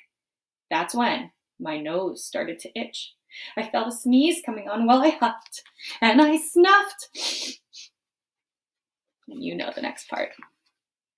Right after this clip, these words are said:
And I sneezed a great sneeze, achoo. And you know what?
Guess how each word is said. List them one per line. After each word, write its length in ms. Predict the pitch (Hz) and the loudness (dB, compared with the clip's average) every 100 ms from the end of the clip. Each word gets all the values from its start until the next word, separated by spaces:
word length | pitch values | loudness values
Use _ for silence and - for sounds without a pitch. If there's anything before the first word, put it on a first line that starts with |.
| _ _ _ _ _ _ _ _ - | _ _ _ _ _ _ _ _ 2
And 180 | 294 285 | 6 6
I 200 | 226 185 | 4 2
sneezed 1000 | - - 247 262 302 339 359 349 - - | -2 0 4 6 6 4 0 -4 -10 -6
a 260 | 196 175 175 | -2 -2 -4
great 540 | - 190 226 285 311 - | -8 -4 -2 -2 -4 -8
sneeze, 540 | - 294 320 359 381 - | -2 2 2 0 -4 0
achoo. 960 | 269 294 339 359 - - - 302 311 294 _ _ _ _ _ _ _ _ _ _ _ _ _ _ _ _ _ _ _ _ _ - _ _ _ _ _ _ _ _ _ - - - - _ _ _ _ _ _ _ _ _ _ _ _ _ - | 0 0 -2 -6 -6 -6 -2 0 0 -4 _ _ _ _ _ _ _ _ _ _ _ _ _ _ _ _ _ _ _ _ _ -20 _ _ _ _ _ _ _ _ _ -20 -20 -20 -20 _ _ _ _ _ _ _ _ _ _ _ _ _ -10
And 140 | 185 | -6
you 100 | 160 | -4
know 160 | 151 139 | -4 -2
what? 280 | 170 233 | 0 -2